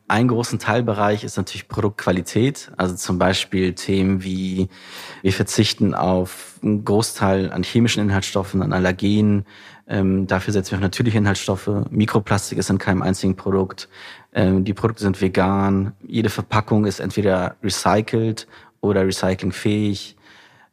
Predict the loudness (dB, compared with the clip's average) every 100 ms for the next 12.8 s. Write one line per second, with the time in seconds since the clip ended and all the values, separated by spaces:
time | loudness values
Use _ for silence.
0 | _ -8 -2 2 4 2 0 -2 -4 -6
1 | _ _ -6 2 4 4 2 2 0 -6
2 | 0 2 4 4 2 2 0 -2 0 0
3 | 2 0 2 0 -2 -2 -2 -2 -6 -8
4 | -2 2 2 2 -2 -2 0 2 2 0
5 | -2 -4 -2 2 2 2 -2 -16 _ -20
6 | -20 _ _ -2 0 2 2 2 2 2
7 | 2 2 0 -2 -2 -2 -4 -6 -14 _
8 | _ _ _ _ 0 0 2 2 4 2
9 | 0 -2 -2 -4 0 2 2 2 0 0
10 | -2 -2 -2 -2 0 0 2 0 -4 -2
11 | 2 2 2 -2 -6 -14 -20 -20 -20 _
12 | _ -14 -4 0 2 2 0 -4